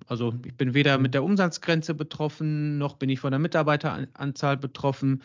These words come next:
Speaker 1: Das heißt doch im Prinzip jetzt für mich, also der klassische Mittelständler, ich mache fünfzig Millionen Umsatz, hab dreihundert Mitarbeiter,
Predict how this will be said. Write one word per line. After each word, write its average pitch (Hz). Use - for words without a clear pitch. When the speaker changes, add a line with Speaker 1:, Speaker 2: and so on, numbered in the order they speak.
Speaker 1:
Das 110
heißt 147
doch 180
im 131
Prinzip 135
jetzt 208
für 170
mich, 196
also 151
der 143
klassische 151
Mittelständler, 165
ich 156
mache 143
fünfzig 156
Millionen 135
Umsatz, 190
hab 147
dreihundert 139
Mitarbeiter, 160